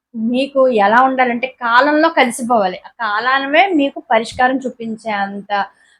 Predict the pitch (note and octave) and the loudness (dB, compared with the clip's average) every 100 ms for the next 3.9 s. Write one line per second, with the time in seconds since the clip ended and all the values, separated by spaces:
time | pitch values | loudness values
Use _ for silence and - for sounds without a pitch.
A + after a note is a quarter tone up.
0 | _ - G3+ F#3+ F#3+ - C4+ D4 D#4+ D#4 | _ -6 0 0 0 6 6 6 2 2
1 | C#4 D4+ C4 A3+ - B3 A3 G3+ F#3+ F#3 | 4 4 4 2 -2 0 2 0 -6 -10
2 | - G3+ G#3 A3 C#4+ B3+ C#4+ _ _ _ | -6 -6 -4 -4 -4 -4 -10 _ _ _
3 | A3+ A3 A#3 - - D4+ E4 F4 E4+ | -8 -8 -8 -8 -4 0 2 2 0